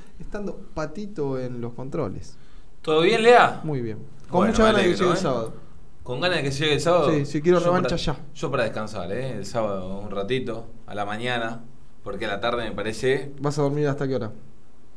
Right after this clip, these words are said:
Speaker 2: Hasta las once como mucho. Más no puedo. Más no puedo porque las ansias de los días de partido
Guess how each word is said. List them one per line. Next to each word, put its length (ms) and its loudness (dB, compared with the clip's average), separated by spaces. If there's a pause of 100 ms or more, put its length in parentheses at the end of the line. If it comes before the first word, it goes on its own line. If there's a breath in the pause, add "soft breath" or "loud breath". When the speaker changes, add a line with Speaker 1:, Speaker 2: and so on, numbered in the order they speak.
(300)
Speaker 2:
Hasta 220 -8
las 180 -6 (480)
once 420 -6
como 160 -6
mucho. 420 -6 (180)
Más 180 -2
no 100 -4
puedo. 360 -2 (600 soft breath)
Más 120 2
no 120 4
puedo 200 4
porque 160 0
las 160 2
ansias 320 2
de 60 2
los 260 2
días 160 2
de 80 4
partido 600 0